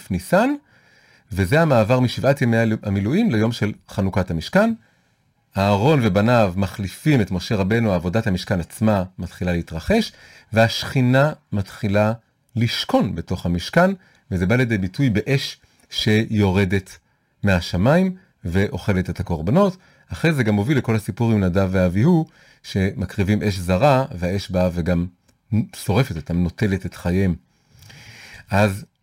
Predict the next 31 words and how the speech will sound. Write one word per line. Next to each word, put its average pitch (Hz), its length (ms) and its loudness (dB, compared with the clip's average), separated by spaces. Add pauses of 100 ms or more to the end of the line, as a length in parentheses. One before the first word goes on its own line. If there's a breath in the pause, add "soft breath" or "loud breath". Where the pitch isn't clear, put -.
(160)
זה 175 300 2 (180)
שמיני. 127 440 2
שמיני 143 300 0
זה 139 100 -2
חנוכת 101 380 -2
המשכן, 180 480 0 (840 soft breath)
וזה 101 520 -2
א' 101 180 2 (140)
ניסן, 180 440 0 (520)
למרות 175 240 -2
שלא 82 200 0
כתוב 196 260 0
שזה 185 200 2
א' 170 100 0 (100)
ניסן, 170 400 -2 (500 soft breath)
וזה 90 380 0
מצד 101 360 0
אחד 113 460 2 (260)
שמיני 120 840 2
לימי 95 420 0
המילואים, 117 580 2
מצד 160 240 0
שני 170 160 2
זה 170 60 2
שונה 190 300 2
מימי 101 260 2
המילואים, 87 400 -6
זה 90 100 -4
בעצם 98 260 -2
משהו 98 260 -2
אחר. 104 240 -2